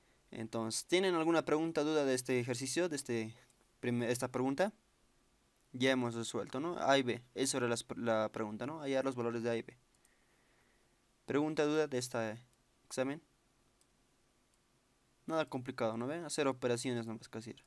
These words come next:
Hallar valores de A y B y ya hemos hallado valores de A y B, ¿no?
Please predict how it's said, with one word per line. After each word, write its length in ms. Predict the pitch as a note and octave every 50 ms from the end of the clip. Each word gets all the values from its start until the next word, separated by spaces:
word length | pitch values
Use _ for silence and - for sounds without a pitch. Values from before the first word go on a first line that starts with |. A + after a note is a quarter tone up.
| _ _ _ _ _ _ _ _ _ _ _ _ _ _ _ _ _ _ _ _ _ _
Hallar 340 | - A#2 A#2+ A#2+ B2+ B2+ C3
valores 340 | A#2+ B2 B2 A#2+ B2+ B2 A2
de 100 | B2 B2
A 100 | B2+ C3
y 60 | C3+
B 300 | C3 C#3+ D3 D#3+ - - _
y 240 | - D3 D3 - - _
ya 240 | - - C3 C3 C3
hemos 300 | B2+ B2+ B2 A#2 A2+ -
hallado 480 | A#2+ A#2 A2+ A#2 A#2+ B2+ C#3+ D#3 E3 - _ _ _ _ _ _ _ _ _ _ _ _ _ _ _ _ _ _ _ _ _ _
valores 560 | - - A#2+ A2+ A2+ A2+ A#2 A#2+ A#2 A#2+ A2+
de 160 | G#2+ A#2 A#2+
A 120 | A#2+ A#2+ A#2+
y 60 | A#2+
B, 160 | G#2+ - G1+ -
¿no? 160 | - C#3 D#3